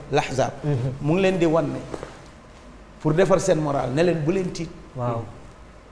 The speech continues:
Speaker 1: Ndax l'islam bi
Speaker 2: Mhm.
Speaker 1: dana dem ba dominer Qaysar ak Rome.
Speaker 2: Mhm.
Speaker 1: Ak, euh,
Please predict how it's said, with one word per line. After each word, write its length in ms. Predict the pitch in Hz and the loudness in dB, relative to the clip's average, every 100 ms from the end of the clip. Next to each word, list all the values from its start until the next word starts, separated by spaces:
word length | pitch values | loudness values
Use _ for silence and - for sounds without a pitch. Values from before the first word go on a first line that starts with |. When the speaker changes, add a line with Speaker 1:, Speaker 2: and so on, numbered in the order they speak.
| 143 | -4
Speaker 1:
Ndax 240 | 160 180 | 0 2
l'islam 460 | 165 180 190 175 160 | 2 0 4 4 4
bi 200 | 151 170 - - - | 2 0 -4 -10 -4
Speaker 2:
Mhm. 220 | 147 139 - 131 | -2 -2 -4 -2
Speaker 1:
dana 200 | 143 165 | 0 2
dem 220 | 151 156 | 2 2
ba 80 | 139 | 2
dominer 400 | 151 165 156 151 | 2 2 2 0
Qaysar 380 | 151 147 143 143 131 | -2 -4 -4 -6 -6
ak 100 | 123 - | -10 -8
Rome. 140 | 107 80 - - 110 | -10 -12 -18 -14 -4
Speaker 2:
Mhm. 420 | 139 135 127 120 | -2 -2 -4 -2
Speaker 1:
Ak, 240 | 143 151 147 | 2 2 2
euh, 380 | 135 135 123 | 0 0 0